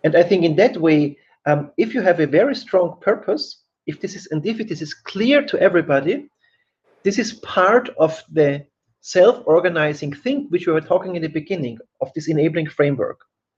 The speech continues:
So this is the important point, because this is the driver of the whole machine. Although it's not a machine, but it's a living system. Yeah?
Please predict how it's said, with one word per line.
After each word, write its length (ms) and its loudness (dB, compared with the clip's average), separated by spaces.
So 100 -12
this 200 -4
is 100 -4
the 80 0
important 460 0
point, 260 -2
because 280 -2
this 140 -4
is 120 -6
the 80 4
driver 440 4
of 140 0
the 100 0
whole 140 -2
machine. 500 -6
Although 320 2
it's 140 -4
not 160 0
a 20 -2
machine, 420 -4
but 100 -2
it's 120 -10
a 40 -4
living 280 -2
system. 440 -6
Yeah? 120 -2